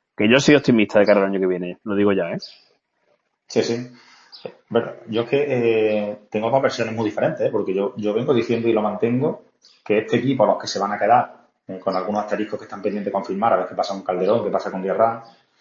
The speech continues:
Speaker 2: eh, qué pasa con Kuki, eh, los que están ahí un poquito abiertos, eh, si lo que venga, los siete, ocho, seis, siete que, que vengan, son jugadores que marcan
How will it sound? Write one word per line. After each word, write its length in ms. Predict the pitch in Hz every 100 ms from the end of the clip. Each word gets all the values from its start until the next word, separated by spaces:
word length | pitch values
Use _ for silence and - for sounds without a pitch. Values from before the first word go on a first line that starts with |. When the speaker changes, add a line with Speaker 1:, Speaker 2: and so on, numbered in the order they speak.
| - - 170 -
Speaker 2:
eh, 200 | - 98
qué 80 | 98
pasa 160 | 101 92
con 160 | 92 92
Kuki, 500 | 113 - 110 76 - _ _ _ _ _ _ _ _ - 120
eh, 240 | 98 95
los 80 | 95
que 80 | 101
están 160 | 104
ahí 60 | 104
un 80 | 98
poquito 220 | 110 107
abiertos, 640 | 110 117 - 147 - - _
eh, 800 | 98 98 98 98 95 - - _ _ _ _ _ _ _ _ -
si 240 | - 104
lo 140 | 101 95
que 80 |
venga, 560 | 92 113 139 156 - - 120
los 260 | 98 -
siete, 500 | - - 110 113 107 107
ocho, 260 | 117 -
seis, 260 | - 107 -
siete 280 | 113 107 98
que, 180 | 101 -
que 140 | 107
vengan, 400 | 104 98 87 90 _ _ _ _ _
son 220 | - 98
jugadores 360 | 101 104 104 -
que 120 | 101
marcan 640 | 98 101 - 101 104 104